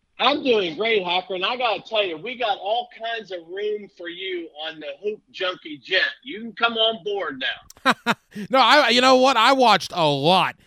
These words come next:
Speaker 2: of college basketball over the weekend. I watched my alma mater beat my wife's alma mater. Always nice when U N F gets, uh, the check mark in the River City Rumble there. It's a big deal here locally.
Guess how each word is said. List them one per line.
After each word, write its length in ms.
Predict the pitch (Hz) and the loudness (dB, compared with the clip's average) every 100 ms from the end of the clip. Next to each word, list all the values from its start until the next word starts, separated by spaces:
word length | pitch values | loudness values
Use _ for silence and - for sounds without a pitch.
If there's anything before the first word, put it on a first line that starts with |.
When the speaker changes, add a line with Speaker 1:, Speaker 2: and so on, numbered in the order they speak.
| _ - | _ 2
Speaker 2:
of 180 | 170 170 | 4 4
college 460 | - 190 185 160 123 | 4 4 4 2 0
basketball 920 | 170 185 160 180 143 165 160 160 170 | 2 2 0 -6 -2 2 4 4 2
over 220 | 180 170 | 2 2
the 100 | 156 | 0
weekend. 640 | 147 180 196 180 160 147 - _ - | 0 0 0 2 2 2 -4 _ -2
I 100 | 143 | 2
watched 360 | 175 196 - 190 | 6 4 2 0
my 220 | 202 202 | 4 4
alma 200 | 202 196 | 4 2
mater 360 | 190 202 214 | 4 4 4
beat 200 | 175 196 | 2 -2
my 140 | 175 165 | 2 2
wife's 400 | 170 196 196 - | 4 4 2 -2
alma 220 | 180 185 | -2 0
mater. 420 | 175 180 196 185 | 2 4 4 4
Always 340 | 175 180 160 151 | 4 2 -2 -2
nice 380 | 170 175 - | -2 -2 -2
when 180 | 170 151 - _ - | -6 -6 -8 _ -6
U 200 | 156 196 | 2 4
N 120 | 185 | 4
F 240 | 185 190 - | 4 2 -2
gets, 280 | 165 - | -6 -2
uh, 380 | 180 165 156 147 - _ - | 2 2 2 0 -4 _ -10
the 100 | 156 | -4
check 280 | - 214 - | 2 2 4
mark 380 | 202 196 196 | 4 4 4
in 60 | 185 | 0
the 80 | 170 | 2
River 260 | 190 180 | 2 2
City 280 | - 202 185 | -2 0 0
Rumble 420 | 165 180 190 190 | 2 2 2 0
there. 220 | 185 190 190 | 2 4 2
It's 140 | - | -2
a 60 | 151 | -4
big 260 | 190 180 | -2 -2
deal 280 | 160 190 180 | 0 2 2
here 180 | 180 175 | 2 2
locally. 580 | 185 196 - 190 190 | 2 2 0 0 0